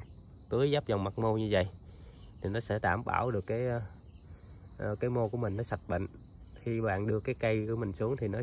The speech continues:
sẽ không có gây hại cái bộ rễ cây của mình nha. Thì nó đảm bảo luôn. Thì, ờ, sau khi các bạn tưới xong, tưới thuốc bệnh hay hoặc xử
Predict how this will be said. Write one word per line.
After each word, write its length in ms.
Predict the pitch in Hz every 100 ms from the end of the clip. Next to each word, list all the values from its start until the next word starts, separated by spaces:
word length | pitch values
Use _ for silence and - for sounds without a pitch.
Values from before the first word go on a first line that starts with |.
| -
sẽ 80 | 110
không 440 | - 110 107 104 -
có 440 | 123 139 127 110
gây 160 | 104 98
hại 200 | 85 87
cái 100 | 117
bộ 180 | 113 101
rễ 140 | 101 101
cây 220 | 113 104
của 60 |
mình 180 | 117 101
nha. 160 | 104 95 - - - - - - - -
Thì 100 | 92
nó 580 | 90 117 127 120 113 107
đảm 220 | 101 87
bảo 180 | 92 101
luôn. 160 | 117 101 - - - - - - - - - - - - -
Thì, 160 | 98
ờ, 280 | 98 92 92 95
sau 160 | 107 107
khi 200 | 117 113
các 140 | 131
bạn 300 | 104 92 101
tưới 280 | - 120 156
xong, 220 | 131 107 95 - -
tưới 200 | 120 143
thuốc 220 | 143 151 -
bệnh 200 | 87 95
hay 100 | 110
hoặc 120 | 101 - -
xử 280 | 110 131